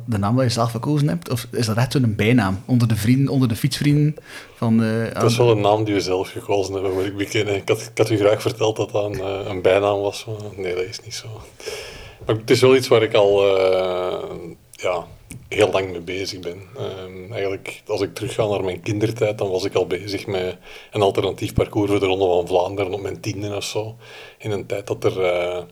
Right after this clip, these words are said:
Speaker 2: dat er nog met stratenatlassen was en topografische kaarten en dat er nog geen, eh, internet of heel weinig internet bestond.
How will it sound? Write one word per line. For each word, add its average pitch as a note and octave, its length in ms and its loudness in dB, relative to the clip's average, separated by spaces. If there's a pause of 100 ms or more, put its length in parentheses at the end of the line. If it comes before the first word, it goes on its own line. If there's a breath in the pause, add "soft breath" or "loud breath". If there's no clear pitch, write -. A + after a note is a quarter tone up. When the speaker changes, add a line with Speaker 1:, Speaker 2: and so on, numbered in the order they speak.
(380 loud breath)
Speaker 2:
dat - 180 -4
er G2+ 60 -4
nog G2+ 160 -6
met G2+ 80 -8
stratenatlassen G2+ 960 0
was G2 280 -2
en F#2 140 -6
topografische G#2 720 -6
kaarten G2 460 -4
en F#2+ 60 -8
dat F#2+ 120 -4
er F#2+ 60 -4
nog - 120 -4
geen, G2+ 220 -8
eh, F#2+ 300 -6
internet G2+ 640 -4
of - 220 -6
heel F#2 220 -4
weinig F#2+ 280 -2
internet G2 420 -4
bestond. G2 500 -8